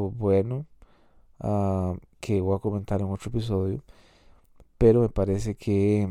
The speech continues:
la suerte está echada con Rodrigo Chávez, al menos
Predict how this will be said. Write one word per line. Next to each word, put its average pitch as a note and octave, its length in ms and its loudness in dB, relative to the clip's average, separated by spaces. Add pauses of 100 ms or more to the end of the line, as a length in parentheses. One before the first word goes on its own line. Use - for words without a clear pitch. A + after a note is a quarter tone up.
(120)
la F#2 180 -4
suerte G#2 300 -4
está A2+ 180 -4
echada F2+ 360 -4
con F#2 220 -14
Rodrigo F#2+ 280 -4
Chávez, F2+ 520 -6 (540)
al G2 180 -6
menos F#2+ 760 -6